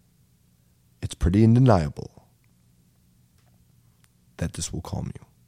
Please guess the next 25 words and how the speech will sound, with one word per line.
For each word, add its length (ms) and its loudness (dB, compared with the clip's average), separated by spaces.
Think 140 -8
of 120 -8
the 80 -14
ways. 920 -12
No, 140 4
that's 180 -2
so 100 -4
creepy. 380 -10
That 120 2
one 160 4
was 120 0
creepy. 320 -6
Don't 240 -2
do 80 0
that 160 2
one. 160 -4
Okay, 280 -6
we're 100 -2
gonna 120 2
have 120 -2
to 80 -12
cut 200 -10
that 180 -8
part. 180 -10
Um, 640 2